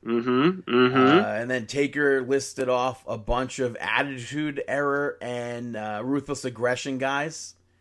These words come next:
Speaker 2: and said that A J Styles couldn't hang with them, and that's why it took him so long to show up.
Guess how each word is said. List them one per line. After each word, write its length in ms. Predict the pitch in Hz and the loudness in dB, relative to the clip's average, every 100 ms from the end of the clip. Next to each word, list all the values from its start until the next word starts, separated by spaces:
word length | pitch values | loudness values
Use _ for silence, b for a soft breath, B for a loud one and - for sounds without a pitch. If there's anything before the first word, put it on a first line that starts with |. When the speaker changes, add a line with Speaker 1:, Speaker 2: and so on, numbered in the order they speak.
| _ _ | _ _
Speaker 2:
and 180 | 135 127 | -6 -2
said 200 | 147 135 | 0 4
that 140 | 127 | 4
A 160 | 127 127 | 4 0
J 180 | 131 123 | -2 -2
Styles 400 | - 127 123 - | -2 -2 -4 -4
couldn't 200 | 127 104 | -8 -8
hang 360 | - 117 127 | -10 -6 -4
with 160 | 131 131 | -4 -2
them, 180 | 139 131 | -4 -2
and 200 | 107 98 | -4 -2
that's 280 | 113 120 | -2 -4
why 200 | 123 120 | -4 -4
it 80 | 110 | -4
took 180 | 127 123 | -8 -8
him 100 | 117 | -10
so 240 | - 117 | -6 -4
long 240 | 110 110 110 | -2 -4 -6
to 100 | 107 | -12
show 320 | - 117 104 | -6 -2 0
up. 240 | 110 135 | 0 -4